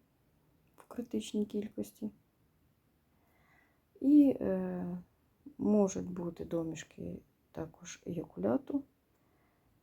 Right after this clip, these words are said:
е, де округлі тільця або клітини сперматогенезу, е, якими можуть бути, не треба, е, щ-, е,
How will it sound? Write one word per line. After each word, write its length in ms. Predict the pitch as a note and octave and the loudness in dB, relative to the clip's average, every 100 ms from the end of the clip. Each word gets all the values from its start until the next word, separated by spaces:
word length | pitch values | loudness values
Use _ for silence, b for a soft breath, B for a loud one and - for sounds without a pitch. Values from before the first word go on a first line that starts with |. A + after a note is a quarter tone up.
| _ - | _ -6
е, 360 | G3 G3+ G3+ G#3 _ _ _ _ _ _ _ _ _ _ _ _ _ _ - | -4 -4 -6 -12 _ _ _ _ _ _ _ _ _ _ _ _ _ _ -14
де 540 | F#3+ F#3+ F#3 E3+ E3 - _ _ _ _ _ _ _ _ _ _ | -4 2 4 4 -2 -12 _ _ _ _ _ _ _ _ _ _
округлі 600 | F#3+ - G3 F3 F3+ E3 - _ _ - | -10 0 2 2 -2 -4 -6 _ _ -12
тільця 640 | E3+ E3+ - G#3 B3+ D4+ - _ - | -10 -8 -6 0 2 0 -4 _ -6
або 400 | G3 G3+ G#3 G#3 | -2 2 2 2
клітини 420 | - G#3+ G#3+ G#3 | 0 -2 2 2
сперматогенезу, 1120 | G#3 - G3 G3 G3 G3+ G3+ G3+ G#3 A#3+ C#4+ D#4+ _ _ b b b b b b b b b _ - | 2 -4 0 0 0 -2 2 2 2 2 0 -2 _ _ b b b b b b b b b _ -4
е, 160 | A3 G#3 | 0 2
якими 400 | G#3 A3 G#3 G#3 | 0 0 0 2
можуть 400 | G#3+ G#3 G#3 G3+ | 2 2 0 -6
бути, 280 | G#3 - | -8 -6
не 180 | G3 F#3+ | -4 -4
треба, 640 | F#3+ G#3+ B3+ B3+ A3 G#3+ - | -4 -4 -2 0 0 0 -4
е, 300 | F3+ F#3 F#3+ | -8 -8 -8
щ-, 300 | - - - F#3+ | -8 -10 -10 -8
е, 340 | F#3 F#3 | -6 -6